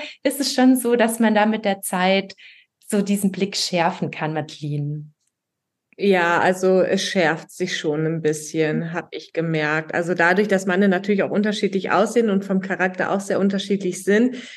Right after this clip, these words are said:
Speaker 2: weiß ich schon, wer von den beiden hier und da ein bisschen mehr benötigt. Und sie wechseln sich auch, da hab ich großes Glück, ich weiß nicht, ob es Glück ist, aber ich sag es immer, dass sie in ihren Phasen, in der Hochburg der Entwicklungsphasen,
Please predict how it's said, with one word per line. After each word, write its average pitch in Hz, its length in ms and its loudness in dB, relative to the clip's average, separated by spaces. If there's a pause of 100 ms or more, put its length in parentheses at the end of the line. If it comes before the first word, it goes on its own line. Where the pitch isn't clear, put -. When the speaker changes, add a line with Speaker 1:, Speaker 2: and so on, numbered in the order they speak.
(140)
Speaker 2:
weiß 208 260 4
ich 202 240 2
schon, 214 400 2
wer 202 240 4
von 208 320 -2
den 190 200 0
beiden 180 520 -2 (220)
hier 214 220 2
und 196 180 2
da 180 100 4
ein 185 140 4
bisschen 180 360 -2
mehr 170 320 2
benötigt. 202 880 0
Und 247 240 6
sie 226 240 2
wechseln 220 520 2
sich 220 380 0
auch, 196 400 -2 (320)
da 185 80 -6
hab 185 120 0
ich 185 120 -4
großes 185 460 -2
Glück, 262 320 2
ich 160 180 0
weiß 175 160 -2
nicht, 160 80 -6
ob - 80 -12
es 160 120 -12
Glück 160 240 -2
ist, 302 360 2
aber 190 240 2
ich 185 140 -2
sag 180 260 2
es 269 140 -2
immer, 226 360 0 (380)
dass 196 240 2
sie 233 160 4
in 220 140 2
ihren 208 260 4
Phasen, 226 800 2
in 190 180 -2
der 185 380 -2 (100)
Hochburg 320 720 4
der 233 440 4
Entwicklungsphasen, 214 1160 2